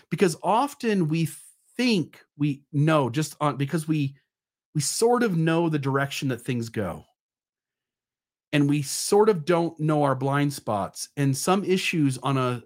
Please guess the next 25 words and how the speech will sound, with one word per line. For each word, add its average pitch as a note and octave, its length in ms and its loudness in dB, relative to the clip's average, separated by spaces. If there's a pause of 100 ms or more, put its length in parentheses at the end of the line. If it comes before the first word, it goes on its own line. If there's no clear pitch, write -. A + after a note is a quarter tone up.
on B2 120 -4
a A#2 220 -6 (500)
surface F#3+ 600 0
level, C#3+ 540 2
it C#3 120 -4
becomes C3+ 460 -2
so E3+ 320 0
clear D#3+ 320 0
to B2+ 140 2
us A2+ 180 -2
that A#2 220 -4
we C3 400 0 (720)
know E3 380 6
that E3 100 2
we're D3 160 4
right C3 240 2
about A2+ 260 -2
something, A2 480 -4
only A3+ 240 4
to B3 80 0
find E3 320 2
out D3 300 2
that C3+ 180 -4
there D3+ 160 2
are C3 340 2